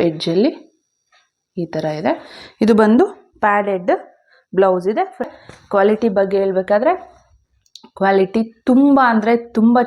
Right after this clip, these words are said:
ಚೆನ್ನಾಗಿದೆ. ಹಂಡ್ರೆಡ್ ಪರ್ಸೆಂಟ್ ಅಲ್ಲ, ಟೂ ಹಂಡ್ರೆಡ್ ಪರ್ಸೆಂಟ್ highly recommendable. ಇಂಟ್ರೆಸ್ಟ್ ಇದ್ದರೆ ಡಿಸ್ಕ್ರಿಪ್ಷನ್ ಬಾಕ್ಸಲ್ಲಿ ಲಿಂಕ್ನ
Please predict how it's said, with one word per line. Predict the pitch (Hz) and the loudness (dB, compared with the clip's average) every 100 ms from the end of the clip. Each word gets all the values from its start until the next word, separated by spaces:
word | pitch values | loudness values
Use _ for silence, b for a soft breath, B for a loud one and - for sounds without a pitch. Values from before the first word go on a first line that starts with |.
| 226 | -2
ಚೆನ್ನಾಗಿದೆ. | 196 190 185 196 254 254 B B B - | -4 -4 -4 -2 -4 -6 B B B -6
ಹಂಡ್ರೆಡ್ | 208 233 247 240 | 0 2 2 2
ಪರ್ಸೆಂಟ್ | 214 190 208 202 196 | -2 -4 -6 -6 -4
ಅಲ್ಲ, | 202 208 208 | -2 -2 -2
ಟೂ | 277 302 269 | 2 2 2
ಹಂಡ್ರೆಡ್ | 247 220 208 - | 0 0 -2 -4
ಪರ್ಸೆಂಟ್ | 202 196 202 196 - | -4 -4 -6 -6 -2
highly | 208 269 294 269 | 2 2 2 2
recommendable. | 185 - 170 180 190 202 311 B B B - 208 | 0 -4 -6 -4 -2 0 0 B B B -6 -4
ಇಂಟ್ರೆಸ್ಟ್ | 214 233 233 | 0 -2 0
ಇದ್ದರೆ | 269 370 381 | -2 0 0
ಡಿಸ್ಕ್ರಿಪ್ಷನ್ | 254 - 220 - 226 226 | 0 -2 -4 -2 0 0
ಬಾಕ್ಸಲ್ಲಿ | 233 262 254 240 | -2 0 2 2
ಲಿಂಕ್ನ | 285 - | 0 0